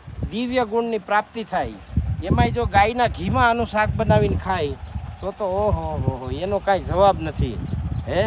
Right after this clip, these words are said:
ઘટપણમાંય જોવાની આવે ઈ આ કંકુડા.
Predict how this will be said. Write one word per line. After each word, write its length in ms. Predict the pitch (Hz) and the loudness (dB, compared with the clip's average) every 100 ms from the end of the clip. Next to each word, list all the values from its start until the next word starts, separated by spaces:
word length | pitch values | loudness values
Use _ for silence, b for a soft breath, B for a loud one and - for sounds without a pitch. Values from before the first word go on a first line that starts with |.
| 208 - - - - - - | 0 -4 -6 0 0 0 -2
ઘટપણમાંય 600 | 151 - - 220 220 214 | -4 -4 -4 -2 0 0
જોવાની 420 | 180 208 214 208 | 0 0 2 2
આવે 380 | 208 220 175 123 - - - - - - - | 2 2 0 -2 -8 -18 -16 -16 -14 -14 -2
ઈ 60 | - | 2
આ 120 | 180 | 2
કંકુડા. 600 | 175 196 214 - 220 - | 2 0 0 -2 -4 -4